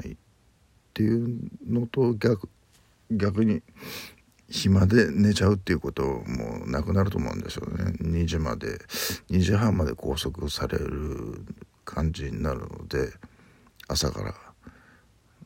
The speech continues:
そうすると、もう、他のことをちょっとやるのに、やって、もう、夜になるじゃないですか。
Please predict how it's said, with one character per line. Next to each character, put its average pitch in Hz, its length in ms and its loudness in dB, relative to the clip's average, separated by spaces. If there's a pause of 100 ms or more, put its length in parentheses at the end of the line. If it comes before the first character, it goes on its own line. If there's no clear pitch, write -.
そ 101 140 -2
う 95 40 2
す 101 60 2
る 98 100 4
と、 - 240 -6 (200)
も 73 280 -2
う、 - 60 -10 (880)
他 87 160 4
の 101 140 6
こ 95 80 2
と - 120 -2
を 67 440 -4 (160)
ち - 100 -4
ょ - 40 -2
っ - 20 -2
と - 160 -6
や 60 200 0 (600)
る 80 260 0
の 67 200 -2
に、 55 320 -8 (920)
や 76 140 -2
っ - 40 -8 (180)
て、 76 260 4 (100)
も 71 300 0
う、 - 40 -8 (1400)
夜 82 260 2
に - 80 -6
な - 80 -6
る - 120 -8
じ - 80 -10
ゃ - 40 -10
な - 60 -10
い - 40 -12
で - 60 -10
す - 80 -8
か。 - 180 -18